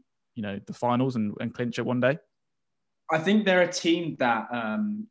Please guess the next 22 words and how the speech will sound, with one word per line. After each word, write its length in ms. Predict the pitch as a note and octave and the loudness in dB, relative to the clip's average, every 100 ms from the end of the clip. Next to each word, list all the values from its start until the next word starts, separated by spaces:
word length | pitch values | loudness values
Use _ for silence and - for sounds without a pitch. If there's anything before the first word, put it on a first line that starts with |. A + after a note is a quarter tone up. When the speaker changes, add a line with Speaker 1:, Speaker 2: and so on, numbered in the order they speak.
| - | -6
Speaker 2:
they've 160 | B2 | -6
found, 560 | A#2+ D3 C#3 C#3 C#3 C3 - C3+ | -2 2 2 2 2 0 -4 -4
um, 460 | B2 A#2 A#2 B2 - | -2 -2 -4 -10 -4
where 160 | C3 | -2
they're 140 | A#2 A2+ | -2 -4
good 140 | A#2 | -6
at, 200 | F#2 A2+ - _ _ _ _ _ _ _ - | -6 -10 -12 _ _ _ _ _ _ _ -14
which 100 | A#2 | -8
is 80 | A#2 | -6
obviously 240 | G#2+ G#2+ | -6 -6
Damian 260 | A2 G#2 G2+ | -8 -8 -8
Lillard. 380 | G2+ F#2 F2+ _ _ _ _ | -10 -12 -18 _ _ _ _
Speaker 1:
Mm. 80 | G#2+ | -2
Speaker 2:
Um, 320 | G#2+ G#2 G2 G2 _ _ _ - | -2 -2 -4 -8 _ _ _ -2
but 120 | C3 | 0
I 0 | |
think 200 | D#3 C#3+ | 0 -2
what 100 | C#3 | 0
they've 140 | C3+ | -2
done 380 | B2 C3+ C3 B2+ | 0 2 4 4
over 140 | B2+ | 2
the 60 | B2 | -4